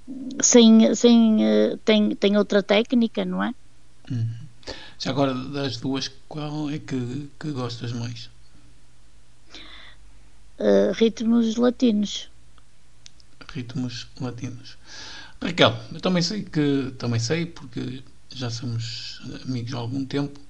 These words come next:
Speaker 2: também sei que és mãe, eh, também tens família. Como é que tu consegues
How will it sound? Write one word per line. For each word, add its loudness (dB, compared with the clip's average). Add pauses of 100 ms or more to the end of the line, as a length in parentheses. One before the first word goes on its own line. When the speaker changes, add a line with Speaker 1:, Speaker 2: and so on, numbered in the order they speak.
(160)
Speaker 2:
também -8
sei -6
que -6 (640)
és -2
mãe, 2 (680)
eh, -4
também -4
tens -6
família. 0
Como 0
é 2
que -6
tu -14
consegues -2